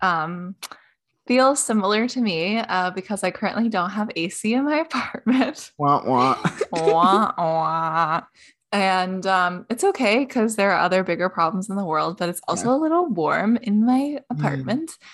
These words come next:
Speaker 2: Yep.
Speaker 1: Um, and so I just feel that I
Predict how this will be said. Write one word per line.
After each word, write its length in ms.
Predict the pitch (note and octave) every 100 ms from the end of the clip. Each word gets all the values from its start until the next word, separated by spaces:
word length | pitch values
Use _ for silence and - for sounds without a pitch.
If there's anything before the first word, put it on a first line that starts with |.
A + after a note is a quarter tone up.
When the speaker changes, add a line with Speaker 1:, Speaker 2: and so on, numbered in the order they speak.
| -
Speaker 2:
Yep. 180 | C3+ A#2+ - _
Speaker 1:
Um, 420 | - E4+ A3+ A3+ -
and 160 | C4
so 80 | B3+
I 80 | C#4+
just 300 | F4 G#4 -
feel 440 | - A3+ A#3+ A#3+ A#3+
that 220 | F#3+ -
I 760 | F3 F3+ F#3 F#3+ F#3+ F#3 F#3+ F#3+